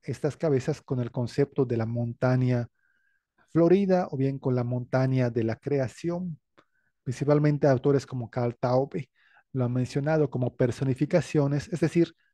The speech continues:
los personajes serían personificaciones de montañas,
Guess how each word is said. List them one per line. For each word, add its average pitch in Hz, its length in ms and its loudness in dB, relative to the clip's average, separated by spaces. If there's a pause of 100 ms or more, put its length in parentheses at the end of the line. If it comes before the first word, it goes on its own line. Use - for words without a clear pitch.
(380)
los 135 320 0
personajes 170 760 -2
serían 135 440 -4
personificaciones 131 1300 -4 (640)
de 127 460 2
montañas, 143 800 -2